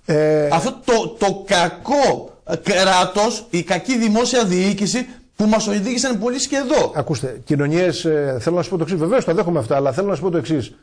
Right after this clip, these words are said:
Speaker 1: για να βάλουμε τα πράγματα στη σωστή τους θέση. Δεν υπάρχουν κοινωνίες, ε,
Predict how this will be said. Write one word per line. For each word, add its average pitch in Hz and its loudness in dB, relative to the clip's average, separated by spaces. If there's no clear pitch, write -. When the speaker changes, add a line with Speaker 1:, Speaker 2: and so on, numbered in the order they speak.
Speaker 1:
για 139 0
να 139 0
βάλουμε 170 0
τα 156 2
πράγματα 165 0
στη 151 -6
σωστή 139 -4
τους 135 -6
θέση. 131 -4
Δεν 156 0
υπάρχουν 113 -4
κοινωνίες, 117 -4
ε, 117 -4